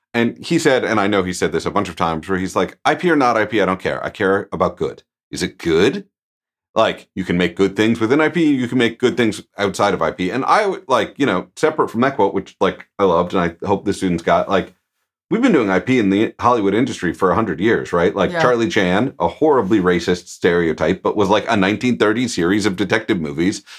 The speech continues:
Speaker 1: about a Chinese American detective. Um, and, like, you know, problems with it. I'm not saying Charlie Chan was a good thing, but I'm saying I P has been a thing in Hollywood for a hundred years because it lets marketing be cheaper.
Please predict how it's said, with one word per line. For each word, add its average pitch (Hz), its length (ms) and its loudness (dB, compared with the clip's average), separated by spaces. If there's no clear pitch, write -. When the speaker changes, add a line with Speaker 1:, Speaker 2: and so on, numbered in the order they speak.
Speaker 1:
about 95 240 0
a 101 60 0
Chinese 90 380 0
American 92 340 0
detective. 92 560 0
Um, 110 540 0
and, 127 200 0
like, 127 300 0
you 185 120 -2
know, 117 280 -2
problems 156 560 0
with 87 180 -4
it. 92 180 0
I'm 113 100 -2
not 131 160 0
saying 131 140 0
Charlie 127 220 0
Chan 123 200 0
was 113 80 0
a 127 60 0
good - 180 0
thing, 98 180 2
but 92 80 -2
I'm 104 120 0
saying - 320 0
I 175 100 4
P 165 200 -2
has 135 140 2
been 143 200 0
a 127 80 2
thing 123 320 0
in 110 240 2
Hollywood 104 580 0
for 107 120 0
a 107 40 4
hundred 101 240 0
years 101 420 0
because 113 220 -2
it 123 100 2
lets - 260 0
marketing 95 500 0
be 76 100 -6
cheaper. 71 460 -8